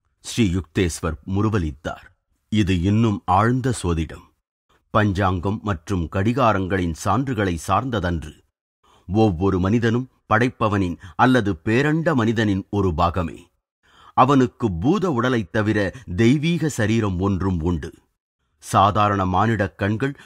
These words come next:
பூத உடலை மட்டுமே காண்கின்றன. ஆனால் ஞானக்கண் இன்னும் ஆழமாக ஊடுருவி பிரபஞ்ச அமைப்பில் ஏய்ந்த ஒவ்வொரு மனிதனின் முழு பாகத்தையும், அதே நேரத்தில் அவனது தனி பாகத்தையும்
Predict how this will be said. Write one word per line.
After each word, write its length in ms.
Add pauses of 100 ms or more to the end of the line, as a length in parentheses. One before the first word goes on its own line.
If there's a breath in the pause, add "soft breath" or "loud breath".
(120)
பூத 300
உடலை 320
மட்டுமே 500 (100)
காண்கின்றன. 580 (760)
ஆனால் 440
ஞானக்கண் 720 (180)
இன்னும் 540
ஆழமாக 640
ஊடுருவி 560 (200 soft breath)
பிரபஞ்ச 520
அமைப்பில் 600
ஏய்ந்த 580 (120)
ஒவ்வொரு 540
மனிதனின் 480
முழு 520
பாகத்தையும், 640 (320)
அதே 340
நேரத்தில் 540 (200 loud breath)
அவனது 480
தனி 320
பாகத்தையும் 640